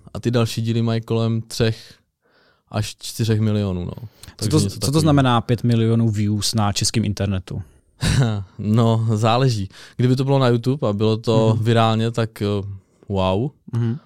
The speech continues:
Speaker 1: Ale tohle jsou čísla z Facebooku a je tam samozřejmě, není to čistě virální, ale
Speaker 2: Mhm.
Speaker 1: je to i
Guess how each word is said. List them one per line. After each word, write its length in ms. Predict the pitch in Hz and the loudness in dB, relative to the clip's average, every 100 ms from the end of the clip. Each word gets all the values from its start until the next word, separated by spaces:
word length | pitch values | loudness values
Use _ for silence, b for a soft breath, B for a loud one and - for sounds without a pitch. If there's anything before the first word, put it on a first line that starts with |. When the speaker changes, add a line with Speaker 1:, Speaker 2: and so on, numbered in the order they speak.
| _ | _
Speaker 1:
Ale 280 | - 104 104 | -4 0 0
tohle 680 | 104 117 117 117 117 117 113 | 2 2 2 2 2 0 -4
jsou 400 | - 120 113 113 | -4 0 0 0
čísla 520 | 113 120 113 - 117 | -4 -8 -6 -4 -4
z 160 | 117 - | -6 -10
Facebooku 800 | - 101 98 107 107 123 127 143 b b b b - | -4 -2 -2 -6 -4 -4 -4 -6 b b b b -4
a 460 | 107 107 104 104 101 - | 0 2 2 0 -4 -8
je 160 | - 104 | -6 -4
tam 380 | 113 113 110 107 - | -2 -2 -2 -6 -10
samozřejmě, 560 | - 110 104 113 113 | -4 -2 0 0 0
není 160 | 110 113 | 0 0
to 80 | 113 | -2
čistě 300 | - - 120 | -6 -4 0
virální, 580 | 110 107 107 110 113 92 | 2 2 0 -2 -4 -6
ale 180 | 101 | -2
Speaker 2:
Mhm. 100 | 123 | 0
Speaker 1:
je 60 | 117 | 0
to 160 | 113 98 | -2 -4
i 240 | 107 | -4